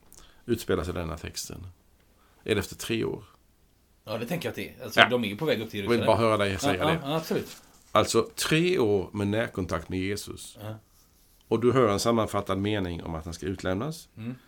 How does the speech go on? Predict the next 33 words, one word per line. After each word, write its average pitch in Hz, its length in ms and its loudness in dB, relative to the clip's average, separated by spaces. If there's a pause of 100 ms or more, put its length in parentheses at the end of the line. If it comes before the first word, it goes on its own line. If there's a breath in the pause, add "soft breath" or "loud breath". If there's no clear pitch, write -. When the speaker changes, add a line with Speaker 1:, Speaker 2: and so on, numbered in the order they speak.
(120 loud breath)
Speaker 1:
hånas, 101 480 0
skymfas, - 640 -2
spottas - 480 -6
på, - 140 -4
Speaker 2:
Mm. - 480 -12
Speaker 1:
pryglas, 95 520 0 (200)
döda 98 320 0 (220)
och - 120 -4
uppstå. - 280 -6 (300)
Speaker 2:
Mm. 107 120 -10 (160)
Speaker 1:
Och 95 120 -4
så 90 60 -4
säger 90 260 0
de, 90 200 -2 (540 soft breath)
"Vi 101 200 2
fattar 101 440 2
ingenting." 90 760 -2
Speaker 2:
Nej. 110 180 -8 (380 soft breath)
Speaker 1:
Vad 190 300 2
har - 180 -2
de 147 180 0
hållit 95 380 6
på 65 240 4 (100)
med? 110 200 -6 (140)
Speaker 2:
Ja. 131 240 -4 (280)
Speaker 1:
När 147 80 6
Jesus - 240 4
har 120 280 2 (220)
berättat - 340 -2
för - 100 -2
dem 160 140 0
om, 135 60 -2
om 147 100 -4